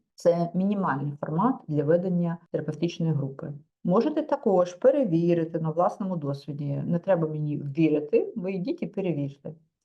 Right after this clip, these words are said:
Отже, вам потрібно, щоб у вас в групі було плюс-мінус шестеро людей для того, щоб ви могли створювати оце активне залучення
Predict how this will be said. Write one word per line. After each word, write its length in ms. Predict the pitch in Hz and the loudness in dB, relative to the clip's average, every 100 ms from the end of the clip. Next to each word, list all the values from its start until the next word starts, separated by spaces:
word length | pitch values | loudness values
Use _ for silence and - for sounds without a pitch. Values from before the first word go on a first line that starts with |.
| _ _ - | _ _ 4
Отже, 400 | 214 180 - - - | 4 4 0 -2 -4
вам 360 | - 220 339 370 | 2 4 4 4
потрібно, 760 | 262 233 240 208 185 170 - - | 2 4 0 2 2 0 0 -8
щоб 280 | - 196 185 | -6 -4 0
у 40 | |
вас 380 | 208 226 226 - | 4 4 4 -2
в 60 | 170 | 0
групі 400 | 170 208 - 151 | 0 0 -2 -6
було 580 | 131 165 190 151 127 - _ | -4 -2 2 4 2 -2 _
плюс-мінус 800 | - 180 170 208 302 339 185 - - | -8 -8 -6 -4 -2 0 -2 -4 -10
шестеро 680 | - 202 233 - 202 190 190 | -4 0 0 0 -2 -2 -2
людей 480 | 170 170 160 135 - _ _ _ _ _ - | -4 -2 -2 -4 -6 _ _ _ _ _ -2
для 220 | 170 160 | 2 2
того, 400 | 156 180 277 233 | 4 2 4 2
щоб 340 | - - 143 | -2 -4 -4
ви 400 | 143 202 254 240 - | -2 0 2 0 0
могли 380 | 170 165 185 220 | 0 0 2 -2
створювати 680 | - 175 170 226 196 175 160 | -2 -2 0 2 0 -2 -4
оце 500 | 156 151 - 175 - | -8 -4 0 0 0
активне 680 | - - - 220 220 208 208 | -6 -6 -2 2 4 2 0
залучення 800 | 160 180 175 139 - - - - | -2 0 2 0 -4 -12 -12 -12